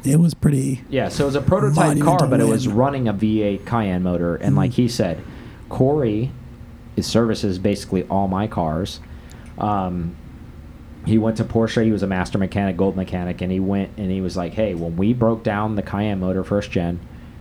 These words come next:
Speaker 2: it shared a lot of internal bits with the Ca-, uh, Carrera's, uh, G T."
Speaker 1: Yeah.
Speaker 2: Granted, it's a V eight, V ten, but it's essentially, he said, two cylinders sliced off
Speaker 1: Yeah.
Speaker 2: in that car. So, sidebar,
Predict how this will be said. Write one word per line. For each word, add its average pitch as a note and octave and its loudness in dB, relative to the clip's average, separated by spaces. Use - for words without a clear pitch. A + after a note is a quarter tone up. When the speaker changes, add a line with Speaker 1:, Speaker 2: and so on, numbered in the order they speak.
Speaker 2:
it G#2 -2
shared A2+ 0
a F#2+ 0
lot F2+ 0
of G2+ -2
internal G2+ -2
bits F2 -4
with F#2 -4
the F2 -2
Ca-, F2 -6
uh, F#2 -2
Carrera's, E2+ -4
uh, F2 -2
G E2+ -4
T." C#3 -2
Speaker 1:
Yeah. C3 -6
Speaker 2:
Granted, C3 4
it's - -2
a - 0
V G2+ 0
eight, A2 2
V G2 0
ten, A#2 0
but A#2 2
it's - -4
essentially, A#2 0
he G#2 0
said, G2+ 0
two B2 4
cylinders G#2+ 0
sliced F#2+ 0
off G2+ 0
Speaker 1:
Yeah. G3 -6
Speaker 2:
in F#3+ 0
that F2 -2
car. G2+ 2
So, C#3 2
sidebar, B2 0